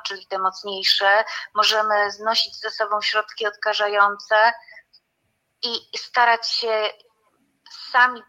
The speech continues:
pilnować, żeby ten wirus nas, nas nie dosięgnął. Czyli, bo ja, ja to mówię z perspektywy osoby, która naprawdę bardzo dużo zapłaciła za to, że się zaraziła tym wirusem mimo wszystko, tak? Moje dziecko było miesiąc na, w kwarantannie, nie chodziło do zerówki.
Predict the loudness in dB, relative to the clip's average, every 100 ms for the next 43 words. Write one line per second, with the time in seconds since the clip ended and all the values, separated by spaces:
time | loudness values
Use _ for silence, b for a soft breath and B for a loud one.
0 | -20 -10 -4 -2 -2 -6 -12 -18 -16 -16
1 | -14 -12 -12 -12 -12 -10 -8 -8 -10 -10
2 | -6 0 2 2 2 -2 -4 -6 -8 _
3 | _ _ -16 -8 -8 -8 -12 -8 -6 2
4 | 2 2 -2 -4 -6 -6 -6 -6 -6 -6
5 | -2 -2 -2 -4 -6 -4 0 2 2 0
6 | -2 0 0 0 0 -10 _ _ _ _
7 | -16 -16 B B B B -20 -20 _ _
8 | _ _ _ _ _ _ _ _ -4 2
9 | 4 4 0 -2 -4 -2 -4 2 2 0
10 | -6 -6 -6 -4 -4 -6 -8 -10 -10 -18
11 | -14 -10 -8 -10 _ _ -10 -8 -6 -6
12 | -2 -2 0 -2 -4 -4 -2 0 0 0
13 | -2 0 -2 -8 -2 4 6 6 4 2
14 | 0 2 2 2 2 2 -4 -12 -10 -10
15 | -8 -6 -4 -4 -4 -6 -16 -16 -18